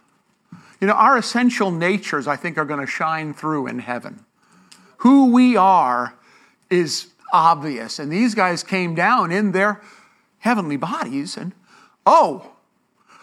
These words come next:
I've never seen that guy before, but that must be Moses." And that couldn't be anyone but Elijah. So these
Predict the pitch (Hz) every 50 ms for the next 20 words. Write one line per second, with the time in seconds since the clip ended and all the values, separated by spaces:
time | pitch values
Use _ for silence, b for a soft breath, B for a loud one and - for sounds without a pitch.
0 | b b 233 294 285 262 247 208 214 208 - 277 285 269 226 190 180 - 180 170
1 | 170 160 165 - 180 208 208 - 220 - - - 214 262 233 220 208 180 - -
2 | - 196 180 190 190 214 285 285 202 143 - - - - - - _ _ _ _
3 | _ _ _ _ _ _ _ _ _ _ _ _ _ _ _ _ _ _ _ _
4 | _ _ _ _ _ _ _ _ _ _ 135 135 143 151 180 - 175 175 180 175
5 | - 196 180 165 156 156 156 160 156 170 180 175 175 175 175 170 180 170 165 156
6 | 147 123 113 110 - - - 98 - _ _ _ _ _ _ _ _ _ _ _
7 | B B B B B B - - 208 185 180 B B B B 170 220 269 294 302
8 | 302 262 - -